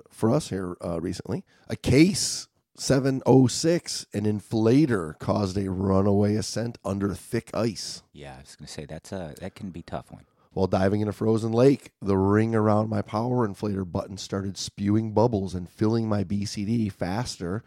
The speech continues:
Speaker 1: than I could dump the air. The hose connecting my B C D would not disconnect as it was frozen. My rapid ascent to the top resulted in a ruptured eardrum.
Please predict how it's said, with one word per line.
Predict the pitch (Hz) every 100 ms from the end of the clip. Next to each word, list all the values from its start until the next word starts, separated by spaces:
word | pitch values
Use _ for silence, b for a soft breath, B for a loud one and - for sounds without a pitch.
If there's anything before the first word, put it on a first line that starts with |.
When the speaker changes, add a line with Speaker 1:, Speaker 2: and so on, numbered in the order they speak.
| _
Speaker 1:
than | 98
I | 98
could | - 101
dump | 87 98 98
the | 117
air. | 113 123 76 -
The | - 90
hose | 101 131 135 120
connecting | - 113 107 120
my | 107 101
B | 98 101
C | - 98
D | 123 131
would | 98
not | 95 90 -
disconnect | 104 98 - 90 90 -
as | 92 85
it | -
was | 98
frozen. | - 104 127 190 147 90 73 b b
My | 101 98
rapid | 101 104 - 127
ascent | 113 - 147 120 _
to | 110
the | 98
top | - 120 123 98
resulted | - 92 101 110 107 113 101
in | 101
a | 98
ruptured | 95 113 - 131 107
eardrum. | 117 120 95 73 87